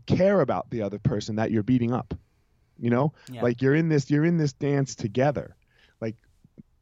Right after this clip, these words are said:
Speaker 1: <clears throat> like, currently we have to scream about how great we are. And it's because we think that's the way to get attention, and we think that's the way to, to, to make it through the world.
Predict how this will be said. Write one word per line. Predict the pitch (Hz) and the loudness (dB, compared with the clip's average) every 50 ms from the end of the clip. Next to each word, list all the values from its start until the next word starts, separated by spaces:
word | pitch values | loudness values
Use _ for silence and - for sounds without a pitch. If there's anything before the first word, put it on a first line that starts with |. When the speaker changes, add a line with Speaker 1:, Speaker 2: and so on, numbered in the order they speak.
| _ - | _ 0
Speaker 1:
<clears throat> | |
like, | 208 202 185 160 160 139 139 139 139 - | 2 4 4 4 4 4 4 0 0 0
currently | - 185 190 202 180 - 151 143 | 0 2 2 2 2 2 2 2
we | 139 151 160 | 4 4 4
have | 156 147 - | 2 2 0
to | - 139 | -4 -10
scream | - - - 151 175 180 170 147 123 | -12 -12 -8 -4 -2 -2 -2 -2 -2
about | 120 117 113 113 110 | -2 0 0 0 0
how | 120 120 110 | 0 -2 -2
great | 120 - 120 131 160 - 104 | -2 -2 -2 -2 -2 -2 -4
we | 101 87 | -6 -6
are. | 78 - - - - _ _ _ _ _ _ _ _ _ _ _ _ _ _ _ _ _ _ _ _ _ _ _ | -8 -10 -12 -16 -20 _ _ _ _ _ _ _ _ _ _ _ _ _ _ _ _ _ _ _ _ _ _ _
And | 127 123 123 120 120 - | -4 -2 -2 -2 -2 -2
it's | 123 - - - | -4 -6 -6 -6
because | - 127 - - 147 135 123 120 113 110 - - - _ _ _ _ _ _ _ _ _ - 165 170 151 - - - | -6 -6 -2 0 2 2 4 2 0 -2 -6 -14 -20 _ _ _ _ _ _ _ _ _ -12 -10 -10 -10 -8 -2 0
we | 143 131 | 0 0
think | - - 160 160 135 | 2 2 0 0 0
that's | 147 139 139 - - | 0 0 -2 0 0
the | - | 2
way | 135 131 127 | 2 4 4
to | 123 123 | 2 2
get | 117 127 113 | 2 2 0
attention, | 104 - - - 151 151 - - 90 92 | 0 -2 -4 -4 -4 -4 -4 -6 -6 -6
and | 98 | -6
we | 101 98 | -6 -4
think | 92 - 143 135 - | -4 -4 -6 -2 0
that's | 139 131 127 - - | 0 0 -2 -2 -4
the | 127 | -2
way | 123 123 120 117 | 0 2 2 2
to, | 104 98 - - - | 0 -2 -6 -8 -6
to, | - 117 101 | -4 -4 -2
to | - - 117 110 | -2 -2 -2 0
make | 113 120 135 160 156 - | 0 0 0 0 0 -2
it | 113 - | -6 -10
through | - 113 104 | -8 -6 -4
the | 98 98 | -2 0
world. | 104 123 127 104 85 - | 0 2 2 2 0 -2